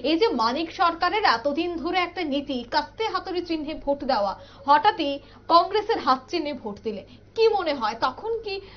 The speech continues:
বা এই বিষয়টা কি আদতে সম্ভব হয়েছিল যখন তিনি ভোট দিয়েছেন?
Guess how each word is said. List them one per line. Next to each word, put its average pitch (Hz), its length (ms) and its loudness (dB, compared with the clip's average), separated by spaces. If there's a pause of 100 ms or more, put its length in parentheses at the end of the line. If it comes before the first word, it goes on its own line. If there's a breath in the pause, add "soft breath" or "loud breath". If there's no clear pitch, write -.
(260 loud breath)
বা 302 240 6
এই 302 160 2
বিষয়টা 427 400 -2
কি 453 100 -2
আদতে 320 320 0
সম্ভব 262 420 -4
হয়েছিল 339 580 2
যখন 269 320 -2
তিনি 285 180 -6
ভোট 254 240 -6
দিয়েছেন? 202 380 -12